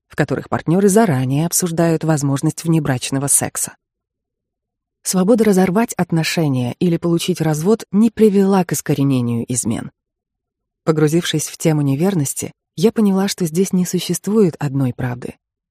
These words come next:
Нет исчерпывающей типологии, которая описывала бы тяжёлые испытания страстью и предательством. Я уверена лишь в одном: в этой книге нет ни доли вымысла.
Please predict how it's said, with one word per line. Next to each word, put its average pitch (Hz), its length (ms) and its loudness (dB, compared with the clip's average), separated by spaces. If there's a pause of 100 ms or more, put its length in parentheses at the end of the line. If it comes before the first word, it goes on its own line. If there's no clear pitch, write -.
Нет 247 280 4
исчерпывающей 143 960 -2
типологии, 170 640 0
которая 170 440 0
описывала 156 520 0
бы 147 100 -2
тяжёлые 156 480 2
испытания 139 600 -2
страстью - 580 -2
и 175 100 0
предательством. - 800 -4 (920)
Я 160 200 2
уверена 151 340 0
лишь 143 220 -2
в 143 60 -2
одном: 135 380 -4 (380)
в 151 100 0
этой 135 260 0
книге 156 520 -2 (140)
нет 170 260 2 (100)
ни 196 200 6
доли 143 380 2
вымысла. - 580 -4